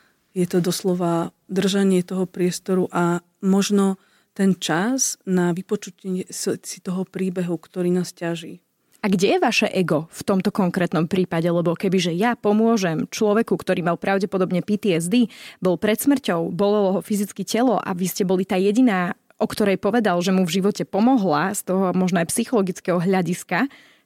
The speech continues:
Speaker 2: tak akože ja by som si vyrobila transparent, že som úžasná a pomáham ľuďom. Ako ste sa vy potom cítili, alebo ako ste to vy prežívali?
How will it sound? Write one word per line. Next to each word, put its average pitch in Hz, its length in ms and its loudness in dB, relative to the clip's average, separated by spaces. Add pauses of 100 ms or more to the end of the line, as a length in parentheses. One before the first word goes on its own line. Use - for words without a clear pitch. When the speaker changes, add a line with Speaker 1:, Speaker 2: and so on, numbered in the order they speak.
(120)
Speaker 2:
tak 202 240 -2
akože 190 240 0
ja 180 80 4
by 180 120 0
som 196 120 0
si 185 160 -2
vyrobila 175 320 2
transparent, 180 560 -2
že 175 80 -4
som 180 160 0
úžasná 175 480 0
a - 40 -10
pomáham 180 360 2
ľuďom. 180 560 2 (160)
Ako 190 240 -2
ste 185 160 -2
sa 180 80 2
vy 233 160 2
potom 190 400 0
cítili, 196 320 2
alebo 175 160 2
ako 175 160 -2
ste 190 160 -2
to 180 80 0
vy 247 160 2
prežívali? 151 560 0